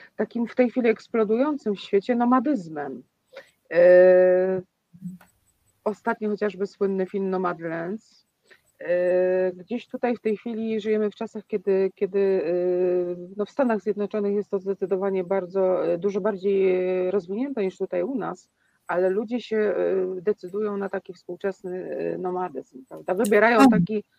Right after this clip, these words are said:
Speaker 1: taką
Speaker 2: Tak.
Speaker 1: drogę życia, taki sposób
Speaker 2: Bardzo,
Speaker 1: życia.
Speaker 2: bardzo fajnie, tylko jak ja pytam moich starych przyjaciół cygańskich, takich, co dzisiaj mają, na przykład Randia,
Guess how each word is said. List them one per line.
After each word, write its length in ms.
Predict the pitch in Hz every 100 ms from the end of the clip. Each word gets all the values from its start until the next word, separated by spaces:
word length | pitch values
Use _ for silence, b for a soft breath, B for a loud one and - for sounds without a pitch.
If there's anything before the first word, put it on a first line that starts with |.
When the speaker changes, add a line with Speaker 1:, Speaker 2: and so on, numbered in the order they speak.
| _
Speaker 1:
taką 200 | 240 226
Speaker 2:
Tak. 100 | 226
Speaker 1:
drogę 260 | 220 220 208
życia, 400 | 208 202 - 165
taki 220 | 196 190
sposób 240 | - 202 214
Speaker 2:
Bardzo, 180 | 220 226 220
Speaker 1:
życia. 140 | 214 - -
Speaker 2:
bardzo 360 | 214 262 277 311
fajnie, 360 | 311 214 175
tylko 320 | 175 185 208
jak 260 | 208 190 190
ja 180 | 240 240
pytam 440 | 262 254 175 196 226 B B B
moich 260 | 208 196 190
starych 540 | - - 233 226 220
przyjaciół 600 | - - 220 185 170 175 165
cygańskich, 800 | 170 170 170 156 139 - 170 -
takich, 320 | 320 262 233
co 120 | 214
dzisiaj 380 | 196 226 208 190
mają, 380 | 196 202 202 196 b b b
na 80 | 208
przykład 320 | - 208 208
Randia, 560 | 220 214 202 185 175